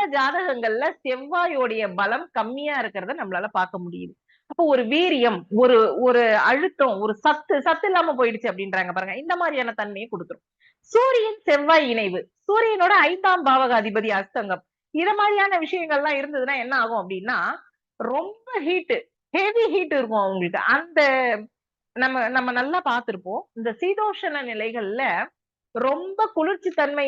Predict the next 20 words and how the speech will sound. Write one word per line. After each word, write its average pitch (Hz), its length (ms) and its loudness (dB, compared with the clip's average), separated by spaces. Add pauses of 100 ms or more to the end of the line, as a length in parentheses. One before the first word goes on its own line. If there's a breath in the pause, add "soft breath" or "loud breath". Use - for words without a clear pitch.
இருக்கக்கூடிய 262 560 -4 (380)
அந்த 226 180 -4
மாதிரியான 220 320 0
கான்டினென்ட், 220 560 -6
அந்த 247 100 -6
மாதிரியான 240 320 -2
இடங்கள்லயும், 202 720 -4 (360)
ரொம்ப 359 380 -2 (160)
பாலைவனங்கள் 370 800 2
மாதிரி 302 400 -2
இருக்கக்கூடிய 247 520 -4
இடங்கள்லயும் 254 500 -4
குழந்தை 403 420 -2
பிறப்பு 269 380 0
தாமம் 277 520 -2 (180)
இருக்காது, 311 540 -2
ரொம்ப 311 360 -2
அதிகமான 285 520 -4
ஜனத்தொகை 277 600 -2
இருக்காது. 202 380 -4